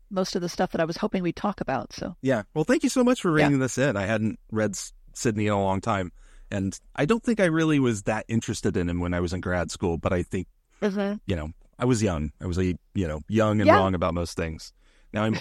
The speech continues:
Speaker 1: <laughs>
Speaker 2: now I'm older and wrong about most things. Before we get to the game, we have not one ad,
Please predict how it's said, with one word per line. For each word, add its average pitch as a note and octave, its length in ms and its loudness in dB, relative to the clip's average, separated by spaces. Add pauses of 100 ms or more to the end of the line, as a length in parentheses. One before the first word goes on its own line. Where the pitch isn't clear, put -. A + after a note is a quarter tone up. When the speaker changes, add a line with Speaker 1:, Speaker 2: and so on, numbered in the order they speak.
Speaker 1:
<laughs> C3 140 4
Speaker 2:
now C3 160 6
I'm B2 140 4
older G#2 320 2
and F2+ 80 -2
wrong F2 220 0
about E2+ 180 0
most E2 220 -4
things. E2 280 -6 (440)
Before D#3+ 380 2
we F#3 160 6
get E3 200 2
to E3+ 60 0
the C#3 100 0
game, B2 420 2
we A#2 140 2
have B2 140 0
not A#2+ 220 0
one A#2 220 2
ad, E2 340 -4